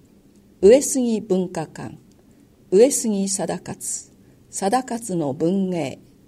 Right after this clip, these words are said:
一、漢詩文と歌。期間、十一月二十三日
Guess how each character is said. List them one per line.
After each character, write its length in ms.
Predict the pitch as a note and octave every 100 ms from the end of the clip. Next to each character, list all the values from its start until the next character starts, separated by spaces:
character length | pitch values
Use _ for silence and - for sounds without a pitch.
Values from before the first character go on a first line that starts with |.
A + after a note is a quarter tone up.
| _
一、 500 | - D#3+ - F#3+ - - _ _ _ -
漢 260 | G#3+ A3+
詩 240 | B3+ - A3
文 260 | G#3 F#3+
と 300 | - - D#3+ - -
歌。 360 | C#3 - D#3+ - _ - - - - - - - - - - - - - - - - - - - - - - - - - _ _ - - - - _ _ _ -
期 160 | - -
間、 380 | A3 G3 F#3+ - - - - - -
十 320 | F3 G#3 C4+ D4
一 220 | C#4+ G3+
月 560 | F3+ F3 - - - -
二 140 | F#3+ A#3+
十 260 | A#3 F3+
三 380 | D#3 - E3+ F3+
日 420 | F3 E3+ - D3+